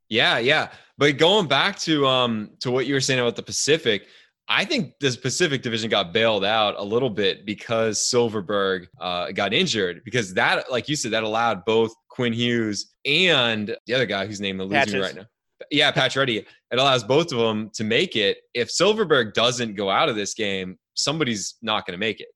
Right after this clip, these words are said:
Speaker 2: Yeah, exactly right. And that, and that would have been a tough call for either one. I mean, you could even almost, m-, you know, I mean, I,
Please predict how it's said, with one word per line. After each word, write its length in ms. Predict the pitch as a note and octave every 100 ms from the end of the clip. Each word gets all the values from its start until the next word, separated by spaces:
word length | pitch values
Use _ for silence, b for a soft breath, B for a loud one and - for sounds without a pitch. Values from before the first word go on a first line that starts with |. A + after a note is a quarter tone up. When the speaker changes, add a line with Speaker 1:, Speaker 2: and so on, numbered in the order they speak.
| _ b
Speaker 2:
Yeah, 200 | F3+ C#3
exactly 500 | D3 E3+ D3 C3 B2
right. 320 | C#3 A#2+ A#2
And 160 | B2
that, 160 | C3 C3+
and 160 | B2+ C3+
that 80 | C3+
would 120 | C3+
have 40 |
been 100 | B2+
a 100 | B2
tough 240 | C3 C3 -
call 240 | B2+ B2
for 180 | B2+ A#2+
either 180 | B2 A#2
one. 240 | C3 B2+
I 60 | A#2+
mean, 100 | C3+
you 120 | F#3+
could 100 | C#4+
even 220 | B3 E3
almost, 360 | D3+ E3 D3 C3
m-, 100 | - _ B B
you 80 | -
know, 140 | D3+ D3+
I 100 | C#3+
mean, 200 | D3+
I, 100 | D#3